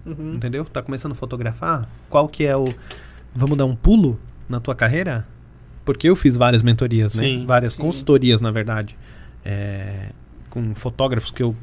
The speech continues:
Speaker 2: que eu curto o trabalho, sabe? E muita gente pede isso, tá? Bastante seguidor. Eu tenho um público bem legal de fotógrafos também que me acompanham, que conversam comigo. Então, muita gente pede isso. Como?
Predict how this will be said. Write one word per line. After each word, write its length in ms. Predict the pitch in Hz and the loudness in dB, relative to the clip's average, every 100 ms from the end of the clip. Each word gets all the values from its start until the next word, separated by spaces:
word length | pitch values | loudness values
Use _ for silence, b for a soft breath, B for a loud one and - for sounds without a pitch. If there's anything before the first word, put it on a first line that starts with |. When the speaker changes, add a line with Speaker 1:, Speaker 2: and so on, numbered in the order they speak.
| - | -6
Speaker 2:
que 80 | 131 | -6
eu 40 | |
curto 380 | 117 143 131 123 | -2 -2 -2 -4
o 20 | |
trabalho, 460 | 120 120 117 107 101 | -2 2 4 4 0
sabe? 340 | 120 117 147 B B B B - | -6 -6 -6 B B B B -12
E 760 | 131 127 123 120 117 117 120 - - - - - | -6 -2 0 0 0 -2 -4 -8 -16 -20 -20 -10
muita 380 | 143 156 175 139 | 2 4 4 2
gente 360 | 117 117 - - - | -2 -4 -6 -12 4
pede 400 | 139 151 143 113 | 8 8 8 2
isso, 220 | 110 - 113 | 0 -2 -8
tá? 240 | 110 117 - - | -6 -8 -10 -8
Bastante 380 | 120 113 147 139 | -6 -4 -6 -6
seguidor. 300 | 127 120 120 | -6 -6 -4
Eu 80 | 117 | -4
tenho 160 | 139 | -4
um 200 | 135 123 | -4 -2
público 300 | 117 139 120 | -2 -2 -2
bem 140 | 135 151 | -2 0
legal 240 | 160 143 | 6 6
de 80 | 127 | 4
fotógrafos 480 | 131 120 120 110 - | -4 -2 -2 -2 -6
também 220 | 123 117 | -4 -4
que 80 | 117 | -4
me 60 | 123 | -6
acompanham, 400 | 117 120 117 143 | -4 -4 -4 -6
que 100 | 117 | -6
conversam 420 | - 120 123 120 | -6 -2 -2 -4
comigo. 300 | 117 123 147 139 B B B B - | -6 -6 -6 -10 B B B B -12
Então, 320 | 127 135 131 | -6 -6 -6
muita 300 | 131 143 151 | -6 -4 -4
gente 220 | 131 120 | -4 -6
pede 300 | - 120 117 | -4 -4 -2
isso. 260 | 110 - - - - - | -4 -6 -20 -20 -20 -6
Como? 500 | 185 202 220 208 196 | -2 0 0 -4 -10